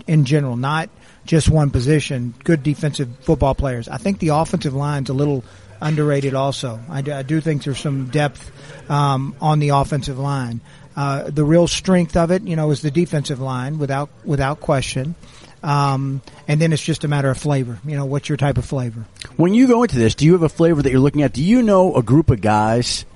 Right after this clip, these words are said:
Speaker 2: ten to twelve guys, whatever it may be, that you would really like to see wind up with the Indianapolis Colts? You must have an idea in each round. "Boy, I'd like to get this guy there or this guy there."
Speaker 1: Yeah, we gotta, we gotta,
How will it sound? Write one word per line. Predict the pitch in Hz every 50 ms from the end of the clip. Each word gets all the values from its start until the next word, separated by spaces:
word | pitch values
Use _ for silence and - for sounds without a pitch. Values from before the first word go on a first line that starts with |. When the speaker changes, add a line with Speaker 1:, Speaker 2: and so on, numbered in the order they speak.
| - - - - - - - - -
Speaker 2:
ten | - - 143 143
to | -
twelve | - - 139 127 127 113
guys, | 107 120 123 123 123 120 110
whatever | 113 123 135 143 143
it | 127
may | 117 120 123
be, | 113 90 98 92 92 95 95 90 - - - - - _ _ _ _ _
that | - 107 107
you | 113 117 139 143
would | 143 131
really | 110 123 139 139 131
like | 123 120 120 113
to | - 110
see | - - 117 107
wind | 95 98 101 101 110 104 104
up | 101 101 - - - - - - - - - - -
with | 104 -
the | 117
Indianapolis | 113 107 110 107 101 - 107 87
Colts? | 104 101 -
You | -
must | 156 180 -
have | - 165
an | 156
idea | 151 127 117 117 123
in | 120
each | 127 135 123 - - -
round. | 92 92 95 104 110 113 113 107 101 87 82 80 78 76 - - - - - - - - _
"Boy, | - 101 101
I'd | 95 101
like | 95 110 104
to | - 104
get | 87 92 80 -
this | 98 101 - -
guy | - 92 87 92 87
there | 85 87 90 85 82
or | 85 85
this | 80 110 - -
guy | 110 92 92
there." | 87 78 85 78 76 - -
Speaker 1:
Yeah, | - 170 180 175 175 185
we | - 185 175 202
gotta, | 202 214 214 196 170 160 165 - -
we | 175 180 190 196
gotta, | 196 202 196 180 180 175 165 156 147